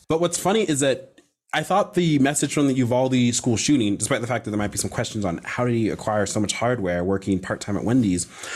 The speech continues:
but I thought that kind of the big thing was that the police, the government, the cavalry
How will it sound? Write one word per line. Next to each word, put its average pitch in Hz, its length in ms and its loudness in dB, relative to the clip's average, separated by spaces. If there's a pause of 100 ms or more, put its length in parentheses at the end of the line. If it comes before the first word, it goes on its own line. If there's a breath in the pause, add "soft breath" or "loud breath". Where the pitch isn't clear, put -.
but 156 80 0
I 202 60 2
thought 302 140 2
that 277 120 0
kind 240 160 0
of 196 60 2
the 170 80 2
big 165 240 0
thing 123 420 -2
was 123 500 0
that 123 300 -6
the 143 200 4
police, 175 540 2
the 110 100 -2
government, 117 480 0
the 104 100 -6
cavalry 151 480 0